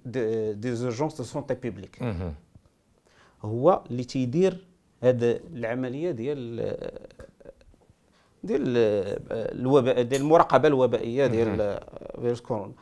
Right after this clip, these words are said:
Speaker 1: كاين من تحت منهم كاينين لي كروبس، يعني لي ريجيونو. هذاك
Speaker 2: أها.
Speaker 1: الناسيونال كاين
Speaker 2: أه.
Speaker 1: لي ريجيونو،
Speaker 2: نعم.
Speaker 1: اثناش لواحد.
Speaker 2: مهم.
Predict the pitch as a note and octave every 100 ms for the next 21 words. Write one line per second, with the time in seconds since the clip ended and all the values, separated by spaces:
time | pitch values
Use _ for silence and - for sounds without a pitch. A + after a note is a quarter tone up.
0 | - - - _ _ - E3 E3+ D#3 D#3+
1 | D#3+ C#3+ - - - C#3+ D3 C#3+ D#3 A3
2 | F#3 - D3 E3+ E3 C#3 - F3 D3+ -
3 | - A2+ A#2 D#3+ - B2 B2+ B2+ F3 C3
4 | C#3+ B2+ G#2 - - _ _ - B2 -
5 | C#3 - B2+ B2+ E3+ - - - - C#3+
6 | G3+ G#2+ A#2 D#3 C3 B2+ A#2 G#2+ F#2 D#3+
7 | D3 - C3 - C3 C3 - G#2+ _ -
8 | G#2+ G2+ F#2